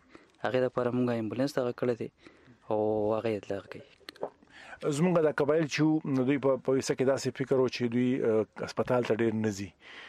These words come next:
Speaker 2: او خاص کر بیا چې کومې ښځینه دي، آه، فیمیل دي، هغوی نه راځي. دلته څنګه ده؟ تاسو د هغوی ریسپانس څنګه ګورئ؟
Speaker 1: د هغې دپاره چې موږ هایجین پروموټر دغه کړی دي، هغوی ځي ډور ټو ډور وزټ کوي. د هغوی څه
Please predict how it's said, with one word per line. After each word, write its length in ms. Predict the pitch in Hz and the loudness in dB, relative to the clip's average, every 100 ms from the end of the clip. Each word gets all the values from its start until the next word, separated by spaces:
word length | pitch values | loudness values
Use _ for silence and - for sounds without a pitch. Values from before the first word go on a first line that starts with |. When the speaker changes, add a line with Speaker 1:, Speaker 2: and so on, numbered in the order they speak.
| - - | -16 -4
Speaker 2:
او 40 | 107 107 - | -2 0 0
خاص 180 | 123 - | -2 0
کر 60 | 120 | 0
بیا 80 | 113 | 0
چې 100 | - | -2
کومې 160 | 127 113 | -2 -2
ښځینه 320 | 113 110 113 127 | -2 -2 0 2
دي، 100 | 120 110 | 2 0
آه، 220 | 120 107 101 - | 0 0 0 0
فیمیل 340 | 135 120 110 | 2 2 0
دي، 60 | 104 113 107 - - | -4 -8 -14 -16 -6
هغوی 320 | 117 104 135 131 123 | -4 0 0 2 2
نه 40 | 117 | 2
راځي. 220 | 110 107 117 | 0 -2 -4
دلته 180 | 165 - - | -2 -2 -2
څنګه 180 | 156 117 110 | 0 2 2
ده؟ 100 | 110 | 2
تاسو 200 | 120 - | -2 2
د 80 | 113 | 2
هغوی 160 | 120 117 | 2 2
ریسپانس 480 | 104 - 123 117 - - - | 0 0 0 0 -4 -10 -4
څنګه 420 | 131 113 110 107 | 0 0 0 0
ګورئ؟ 220 | 107 104 - _ _ 147 | -2 -2 -6 _ _ -4
Speaker 1:
د 20 | 143 | 0
هغې 140 | 165 160 | 2 0
دپاره 300 | 151 147 139 | 0 -2 2
چې 60 | 151 | 4
موږ 100 | 143 117 | 2 2
هایجین 280 | 117 143 135 | 0 0 0
پروموټر 300 | 123 139 131 117 | 2 2 2 0
دغه 120 | 113 - | -2 0
کړی 140 | 143 127 | 0 0
دي، 60 | 123 _ - - | -4 _ -6 -4
هغوی 260 | 110 135 147 | 0 2 2
ځي 80 | 143 127 | 2 2
ډور 120 | 139 135 | 0 0
ټو 140 | 117 | 0
ډور 100 | 131 113 | 0 2
وزټ 280 | 135 147 - 127 | 2 0 0 -4
کوي. 100 | 127 _ - - - _ | -4 _ -20 -20 -20 _
د 20 | 120 | 0
هغوی 140 | 127 | 0
څه 120 | 143 | -2